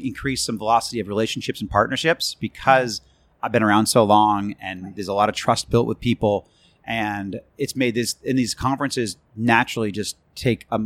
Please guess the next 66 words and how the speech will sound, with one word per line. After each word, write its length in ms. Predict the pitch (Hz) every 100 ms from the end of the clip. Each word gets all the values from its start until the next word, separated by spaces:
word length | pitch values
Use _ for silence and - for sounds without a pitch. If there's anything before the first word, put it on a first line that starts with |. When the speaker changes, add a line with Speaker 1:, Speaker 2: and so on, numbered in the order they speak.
| -
Speaker 1:
a, 60 | 110
a 300 | 107 110 98
mind 280 | 110 117 113
of 60 |
their 120 | 101 107
own 200 | 120 120
in 100 | 98
some 240 | 123 113
ways 420 | 113 117 110 98
and 160 | 85 98
become 200 | - 107
much 160 | 107
more 100 | 110
powerful 320 | - 117 117 104
than 100 | 101
I 100 | 170
even 180 | 117
planned. 440 | - 131 107 92 85
So 60 |
I've 60 | 107
noticed 260 | 139 175 143
that 100 | 120
with 140 | 104 -
every 220 | 127 139
conference 420 | - 131 - -
now. 320 | 151 156 165 _ _
Speaker 2:
Right. 160 | 175 135 _ _ _ 123
Speaker 1:
I 120 | 147
see 140 | 185
people 200 | 147 143
that 120 | 123
I've 140 | 120 117
maybe, 320 | 131 123 113
I 40 | 143
haven't 280 | 143 120 _ _ -
spoken 340 | - 147 147
with 80 | 117
them 120 | 113
in 60 | 104
ten 140 | 127
or 60 | 113
fifteen 340 | 120 - 104
years, 400 | 131 170 196 - _ _ _ _ -
but 320 | 123 117 -
now 180 | 131 123
we're 60 | 117
gonna 100 | 104
do 100 | 110
something 240 | 113 104
now. 320 | 110 104 101
And 140 | 101 104
it 140 | 110
comes 200 | - 123
full 160 | 117 101
circle. 300 | 123 120 113
Even 220 | 110 101
hims, 340 | 123 135 127
I've 80 | 104
got 200 | 107 110
some 120 | 117
new 80 | 104
business 240 | 120 127
partners 320 | - 123 113 107
now 180 | 117
from 180 | 117 107
just, 200 | 98 -